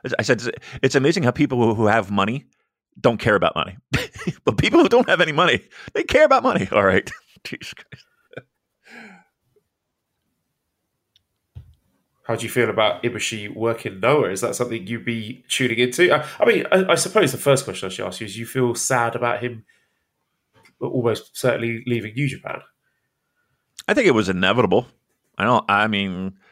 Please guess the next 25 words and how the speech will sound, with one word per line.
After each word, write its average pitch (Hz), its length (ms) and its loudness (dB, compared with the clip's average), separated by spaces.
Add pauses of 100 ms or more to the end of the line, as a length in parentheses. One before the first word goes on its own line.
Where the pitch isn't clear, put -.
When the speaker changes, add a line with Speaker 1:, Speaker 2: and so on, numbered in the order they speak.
(400)
Speaker 1:
again, 110 320 2
it 104 140 4
is 104 100 2
pro 98 220 2
wrestling, 92 400 0
and, 85 440 -8 (1400)
you 87 60 -18
know, 73 80 -18 (560)
s-, - 240 -12
uh, 87 220 -4 (180)
relationships 98 840 -2
get - 160 -6
severed, 90 460 0
and 87 120 -4
then 85 380 -6 (640)
they - 60 -4
always 87 240 2
seem 90 200 -4
to 85 380 0
get - 260 -6
patched - 380 -2
up 87 320 2
because 85 540 -4
money's 95 340 -2
involved. 82 560 -4